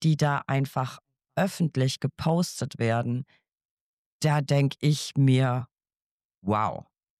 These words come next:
Also es sind ganz, ganz häufig sehe ich da also wirklich Ansichten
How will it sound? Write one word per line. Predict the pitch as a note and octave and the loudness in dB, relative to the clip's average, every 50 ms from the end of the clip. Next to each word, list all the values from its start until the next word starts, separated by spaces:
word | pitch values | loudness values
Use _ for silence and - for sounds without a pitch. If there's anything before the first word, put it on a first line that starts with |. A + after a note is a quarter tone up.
| _ _ _ _ _ _ _ _ _ _ - | _ _ _ _ _ _ _ _ _ _ -4
Also | - C#3 C3 D3 | -2 0 0 0
es | C3+ - | 0 2
sind | E3 D#3+ - | 0 0 0
ganz, | - D3 D#3+ D#3 - - D#3+ | 0 0 0 0 -2 -2 -2
ganz | - D#3 E3 D#3+ - | -2 -2 0 0 0
häufig | E3 E3 E3 E3 - - D#3+ C#3+ - | 0 2 2 0 0 0 0 0 0
sehe | - D3 D3+ B2+ | 0 0 0 0
ich | - - | 0 -2
da | - D#3 C#3+ - - | -2 -2 -2 0 -2
also | - C#3+ C#3 C#3 B2+ | -2 -2 -2 -2 -2
wirklich | C#3 D3+ - - D3 C3 - - - - _ _ _ _ _ | -2 -2 -2 -2 -4 -4 -6 -8 -16 -20 _ _ _ _ _
Ansichten | - C#3 D3+ D#3+ D#3+ E3 E3 - - - - D#3 D3+ D3 D3 | -4 -2 0 0 2 0 0 -2 -2 -4 -2 0 0 0 -2